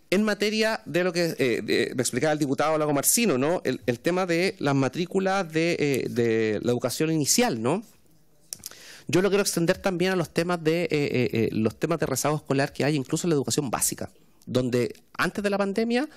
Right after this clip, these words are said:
despu-, bueno, posteriormente a la pandemia, nos quedamos con cerca de cincuenta mil niños, niñas y adolescentes que están fuera del sistema escolar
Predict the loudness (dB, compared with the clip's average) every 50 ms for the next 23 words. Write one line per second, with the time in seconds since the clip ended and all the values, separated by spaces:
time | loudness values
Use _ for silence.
0 | -20 -20 -20 -20 -20 -20 -8 -2 -2 -2 -2 -2 -10 -6 -4 -6 -4 -2 0 0
1 | 2 2 2 2 0 0 -2 0 -2 0 0 0 0 0 0 -2 -2 0 0 0
2 | 0 0 -2 -4 -4 0 0 0 0 0 -4 -10 -16 _ _ _ _ _ -2 2
3 | 4 4 4 2 2 0 2 2 2 2 2 0 0 -2 0 0 0 0 0 0
4 | 0 0 0 0 0 0 0 0 2 2 0 -2 -2 -4 -4 -4 -4 -2 0 -2
5 | 0 0 -2 -2 0 0 0 0 0 0 0 0 0 0 0 -2